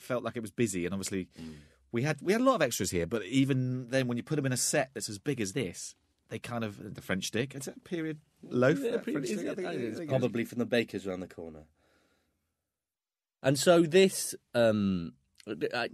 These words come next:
Speaker 2: I mean, we're not making anything up here. I mean, this isn't dramatic license. These people lived
Speaker 1: Yeah.
Speaker 2: like this in Central Park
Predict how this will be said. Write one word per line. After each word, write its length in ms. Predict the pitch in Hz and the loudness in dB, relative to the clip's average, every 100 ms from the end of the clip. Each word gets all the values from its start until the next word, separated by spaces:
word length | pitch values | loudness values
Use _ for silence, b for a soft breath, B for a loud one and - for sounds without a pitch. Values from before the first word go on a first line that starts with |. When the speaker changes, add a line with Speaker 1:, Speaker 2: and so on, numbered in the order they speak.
| - | -2
Speaker 2:
I 80 | 139 | 4
mean, 160 | 135 139 | 6 8
we're 100 | 135 | 8
not 140 | 151 | 8
making 320 | 143 143 135 120 | 8 6 6 4
anything 360 | 104 98 107 | 4 2 2
up 140 | 127 - | 2 0
here. 280 | 87 76 78 | -4 -4 -4
I 20 | |
mean, 140 | 90 | -2
this 160 | 98 104 | -2 -2
isn't 200 | 104 110 | -4 -4
dramatic 400 | 101 90 - 92 | -2 -2 -4 -4
license. 440 | 95 87 - 73 | -2 -2 -8 -8
These 240 | - 104 92 | -2 0 0
people 340 | 101 90 95 | -4 -4 -2
lived 400 | 92 92 80 73 | 0 0 -2 -2
Speaker 1:
Yeah. 120 | 123 | -2
Speaker 2:
like 140 | 82 - | -2 -6
this 200 | 85 - | -10 -8
in 140 | 85 | -10
Central 340 | - 82 78 | -10 -10 -10
Park 160 | 71 78 | -8 -6